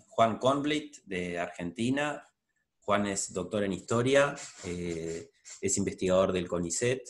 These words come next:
trabaja como docente en la uba y en la Universidad General Sarmiento, y es integrante del,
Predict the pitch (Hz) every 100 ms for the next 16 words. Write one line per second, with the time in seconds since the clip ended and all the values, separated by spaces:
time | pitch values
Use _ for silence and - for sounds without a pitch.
0 | - _ _ _ _ _ - 87 95 104
1 | - 95 87 82 87 85 82 - 107 107
2 | 107 98 87 82 87 101 104 95 90 87
3 | 85 85 87 85 - 95 87 92 87 92
4 | - 98 98 117 127 127 147 147 _ _
5 | _ _ 92 104 104 104 98 98 104 110
6 | 113 104 95 92 87 85 82 82